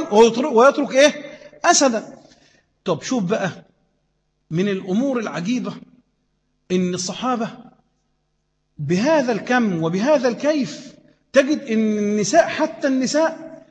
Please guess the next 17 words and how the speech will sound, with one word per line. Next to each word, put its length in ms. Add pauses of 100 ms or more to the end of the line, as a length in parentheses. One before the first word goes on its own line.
(160)
يقمن 460
بدور 380
لا 240
يقل 540
في 60
الأهمية 480
عن 140
دور 180
الرجال. 360 (1500)
في، 120
في 80
حديث 320
أنس 280
رضي 160
الله 280
عنه 240
وأرضاه 600